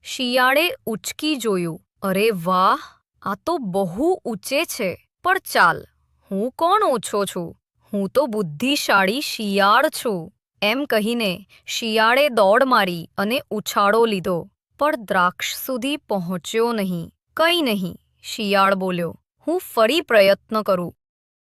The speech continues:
તે થોડી દોડ મારી, વધુ ઊંચકાઈને કૂદ્યો, પણ દ્રાક્ષ હજુ પણ તેની પહોંચથી દૂર રહી. તે થોડો થાક્યો,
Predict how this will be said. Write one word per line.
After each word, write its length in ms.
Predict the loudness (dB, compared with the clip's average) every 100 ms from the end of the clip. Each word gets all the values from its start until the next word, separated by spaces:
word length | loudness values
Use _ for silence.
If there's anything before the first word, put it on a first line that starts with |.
| _ _ _ _ _ _ _ _ _ -10
તે 120 | -8
થોડી 280 | 0 0 0
દોડ 320 | 0 2 2
મારી, 320 | 0 -4 -8 -18 _ _ _ _ -8
વધુ 280 | -2 0 -2
ઊંચકાઈને 760 | -4 -4 -4 -2 0 0 0 -2
કૂદ્યો, 460 | -4 -4 -6 -8 _ _ _ _ _ -4
પણ 140 | -2 0
દ્રાક્ષ 520 | 2 0 0 -6 -16 _ _ -8
હજુ 240 | -4 -2 -2
પણ 200 | -2 0
તેની 300 | 0 0 -2
પહોંચથી 600 | -2 -2 -2 -6 -10 -8
દૂર 280 | -4 -4 -2
રહી. 360 | -4 -6 -12 _ _ _ _ _ _ _ -4
તે 80 | -4
થોડો 400 | -2 -2 2 0
થાક્યો, 600 | 0 -4 -4 -10 -12